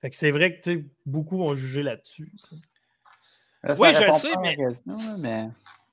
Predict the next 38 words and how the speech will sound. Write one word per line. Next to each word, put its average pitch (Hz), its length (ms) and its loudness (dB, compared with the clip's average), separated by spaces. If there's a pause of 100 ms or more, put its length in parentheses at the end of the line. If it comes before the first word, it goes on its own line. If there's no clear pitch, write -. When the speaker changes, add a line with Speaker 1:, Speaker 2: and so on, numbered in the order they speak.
Speaker 3:
c'est - 140 -12
quoi 214 140 -2
ta 160 100 -4
question ? 156 400 -12 (400)
Speaker 2:
Mais 131 140 6
Red 156 280 2
Wing, 185 360 -6
ça 127 160 -4
vaut-il 113 320 -8
la 110 120 2
peine 131 300 -8
de 123 140 -6
jouer, 147 280 -10
oui ? 127 180 -6 (200)
Speaker 3:
Ben, 131 120 2
c'est - 120 -4
ce 135 100 -4
que 165 120 -6
je 135 80 -8
t'ai 185 100 -8
dit. 208 240 -10 (800)
Ça 151 200 0
vaut 180 140 2
la 196 160 2
peine, 208 300 0
oui, 180 320 -8
sauf 190 420 -4
que, 214 300 -4
tu 226 60 -12
sais, 233 180 -8
le 175 140 -4
premier 165 400 -8
est 175 80 -6
meilleur. 202 380 -8 (2000)
Fait 107 80 -20
que 104 200 -20
c'est 175 120 -14
ça. 175 180 -10